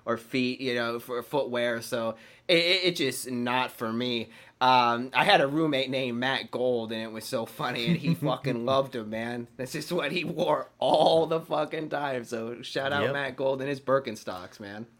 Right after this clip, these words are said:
Speaker 2: <laughs> Hell yeah. And last but not least, Chili, how many pairs you got?
Speaker 1: Yeah.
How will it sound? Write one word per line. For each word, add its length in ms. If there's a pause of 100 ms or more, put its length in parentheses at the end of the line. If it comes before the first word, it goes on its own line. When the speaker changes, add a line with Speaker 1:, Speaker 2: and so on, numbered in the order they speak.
(100)
Speaker 2:
<laughs> 840 (340)
Hell 220
yeah. 280
And 200
last 260
but 100
not 140
least, 200
Chili, 220
how 100
many 140
pairs 260
you 60
got? 240 (840)
Speaker 1:
Yeah. 160